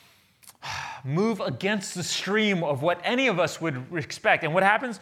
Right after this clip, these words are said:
We're told that their praying and their singing caused what? The prisoners to listen to them. The prisoners were listening to them. It's almost as if they are sitting there in their prison cell, and they, they are the ones who are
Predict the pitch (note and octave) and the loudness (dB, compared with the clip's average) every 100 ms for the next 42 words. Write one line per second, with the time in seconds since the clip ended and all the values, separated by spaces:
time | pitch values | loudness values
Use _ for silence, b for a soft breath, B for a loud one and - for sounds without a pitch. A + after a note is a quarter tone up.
0 | B E3+ F#3 G#3 G3 F3 D3 F3+ G#3+ G3+ | B -2 2 4 4 2 2 4 4 4
1 | - G#3+ A3+ A3+ G3+ F3+ F3 - G#3+ F#3+ | 2 4 4 2 2 2 0 0 0 0
2 | D3+ - B B - F#3+ F#3 D#3+ F#3 D#3+ | 0 -4 B B -2 6 8 6 4 2
3 | D3+ - G3 F#3+ E3+ D#3 A#2+ - B B | 0 0 2 2 2 0 0 -6 B B
4 | B - D3+ A#2 D3 E3 E3+ C#3 - C3 | B -6 -4 -4 -4 -6 -6 -10 -10 -12
5 | G#2+ G2 G2+ A2 E3+ C3+ D3 A2+ A2+ A#2+ | -14 -14 -14 -10 -8 -6 -6 -6 -6 -6
6 | A2+ E3 F3 D3 B2 - A2 G#2 A2+ G#2+ | -2 -2 -2 -6 -10 -12 -12 -12 -12 -8
7 | F3 F#3 D#3+ C3 D3 - B B C3 D#3+ | -6 -4 -6 -4 -6 -6 B B -2 0
8 | F#3+ - F#3+ E3 C#3+ C3+ D3 E3+ F#3+ F#3+ | 0 -2 -4 -2 0 0 2 0 2 2
9 | - E3+ C#3 C3 - C3 C3 C3 B B | 0 -4 -4 -6 -2 0 0 -2 B B
10 | C3 D3 F#3 F#3 C3+ F3 G#3+ G#3+ F3+ F#3 | -2 2 2 0 0 2 2 2 2 0
11 | E3+ D3+ E3+ E3 C3 C#3+ D3 C#3 | -2 -4 -4 -6 -8 -10 -8 -6